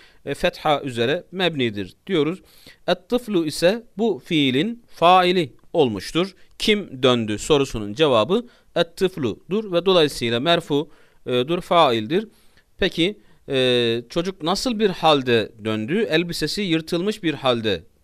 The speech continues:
döndü. Dolayısıyla bu, e, ve melabisuhu mümezzikatun ifadesi, e, haldir. Haldir yani e,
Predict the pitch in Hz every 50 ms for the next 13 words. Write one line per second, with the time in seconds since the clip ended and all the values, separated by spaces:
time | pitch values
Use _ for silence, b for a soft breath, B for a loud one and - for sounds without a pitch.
0 | - 127 127 123 117 110 98 87 71 b b b b b b b b b b -
1 | 151 170 202 202 - 214 208 190 196 202 196 185 - - 156 143 143 139 139 151
2 | 165 165 165 160 160 170 170 170 175 214 - - 180 170 165 165 165 160 151 151
3 | 156 156 160 180 226 - - 175 160 - 139 120 113 - 170 190 - 165 147 131
4 | 117 113 107 - - 208 254 247 b b b b b b b - 117 120 - -
5 | - 185 202 208 208 190 135 117 104 87 73 - - _ _ _ _ _ _ _
6 | _ - - - 160 170 165 151 120 113 107 101 113 135 139 131 135 165 208 214
7 | b b b b b b b - 120 120 120 117 117 117 120